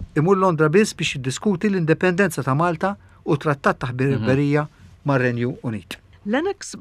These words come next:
Speaker 3: Boyd's reaction was fairly strong. After referring to his statement to the House on the previous day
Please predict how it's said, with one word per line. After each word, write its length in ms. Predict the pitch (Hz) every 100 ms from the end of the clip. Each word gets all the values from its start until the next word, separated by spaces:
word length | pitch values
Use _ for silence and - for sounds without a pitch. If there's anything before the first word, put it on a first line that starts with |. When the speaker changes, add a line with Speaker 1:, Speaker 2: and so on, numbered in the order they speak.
| -
Speaker 3:
Boyd's 480 | 220 196 180 165
reaction 760 | 160 180 185 165 - - 131 143 _ - -
was 180 | 240 -
fairly 320 | 269 285 208
strong. 640 | - - 247 156 143 135 _ _ _ _ - - -
After 280 | 294 381 -
referring 560 | 359 247 254 233 208 180
to 100 | 190
his 160 | 175
statement 640 | - - 208 202 165 156 143 -
to 100 | 185
the 180 | 175 160
House 300 | 202 170 -
on 100 | 175
the 60 |
previous 500 | 165 - 196 175 165
day 460 | - 196 185 127 127